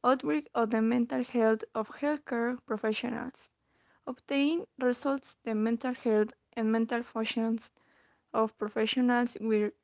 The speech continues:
compromised, being especially affected those professionals in the first line of battle against the virus.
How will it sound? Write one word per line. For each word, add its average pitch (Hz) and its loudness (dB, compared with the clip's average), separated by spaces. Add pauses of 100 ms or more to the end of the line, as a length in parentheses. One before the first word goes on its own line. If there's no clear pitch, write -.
(500)
compromised, 262 -2 (360)
being 254 4
especially 240 -2
affected 226 -4 (280)
those 240 -4 (600)
professionals 247 -2
in 220 -6
the 220 -2
first 220 -4
line 226 0 (140)
of 214 -6 (140)
battle 214 2 (160)
against 214 -4
the 208 -4
virus. 208 -2